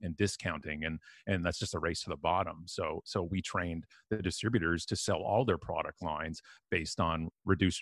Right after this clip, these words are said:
r-, reducing costs. A-, and so it was not cost of a bubble wrap roll, reducing breakage,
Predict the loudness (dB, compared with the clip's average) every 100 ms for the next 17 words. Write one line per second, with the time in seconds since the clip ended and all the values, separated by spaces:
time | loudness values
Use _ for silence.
0 | -6 -6 -4 0 6 10 10 8 2 -2
1 | 2 4 2 -2 -8 -8 -8 -4 -2 -2
2 | -2 -2 -2 2 4 4 2 -2 2 6
3 | 6 4 4 4 4 0 4 4 4 0
4 | -4 -6 -6 -6 -8 -12 0 6 6 6
5 | 2 2 2 2 0 -4